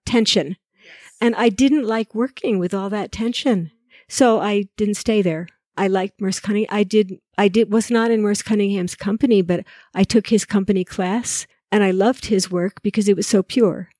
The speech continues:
Speaker 1: And I took his composition class, which I think does, does influence my choreography. The people in it were a friend of mine, Meredith Monk. They were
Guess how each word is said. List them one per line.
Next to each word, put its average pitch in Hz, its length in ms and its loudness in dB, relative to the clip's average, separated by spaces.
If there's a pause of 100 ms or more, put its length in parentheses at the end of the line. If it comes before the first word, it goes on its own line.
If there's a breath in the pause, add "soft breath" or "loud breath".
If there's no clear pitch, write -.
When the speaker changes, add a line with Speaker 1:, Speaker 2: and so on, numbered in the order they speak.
(320 soft breath)
Speaker 1:
And 208 160 2
I 208 60 4
took 233 180 -2
his 220 120 0
composition 226 680 0
class, 170 560 -8 (300 soft breath)
which 214 180 0
I 196 120 2
think 196 380 0
does, 226 600 0 (760)
does 220 300 2
influence 254 540 -2
my 240 100 0
choreography. 233 840 -2 (500)
The 196 100 0
people 262 460 0
in 247 120 2
it 247 160 0
were 185 300 0
a 196 60 -2
friend 226 240 0
of 233 60 2
mine, 226 260 0
Meredith 190 440 -2
Monk. 214 460 -2
They 180 180 -2
were 180 520 -6